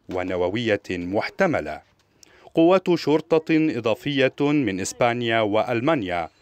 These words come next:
حرس الحدود على طول امتداد حدود ليتوانيا. استعدادات وكأن طبول الحرب تقرع من جديد.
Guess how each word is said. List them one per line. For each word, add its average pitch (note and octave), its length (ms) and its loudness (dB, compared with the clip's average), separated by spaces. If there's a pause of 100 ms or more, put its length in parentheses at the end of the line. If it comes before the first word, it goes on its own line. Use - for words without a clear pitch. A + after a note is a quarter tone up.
(240)
حرس G2 380 0
الحدود C3 680 0 (220)
على D#3+ 260 2
طول F3 340 -4
امتداد B2 720 -2
حدود G2+ 500 -4
ليتوانيا. G2 760 -2 (460)
استعدادات E3+ 680 2 (500)
وكأن D3 680 0
طبول B2+ 440 -2
الحرب G#2+ 720 -2 (280)
تقرع G#2 600 0
من A#2 220 -2
جديد. F#2 600 -2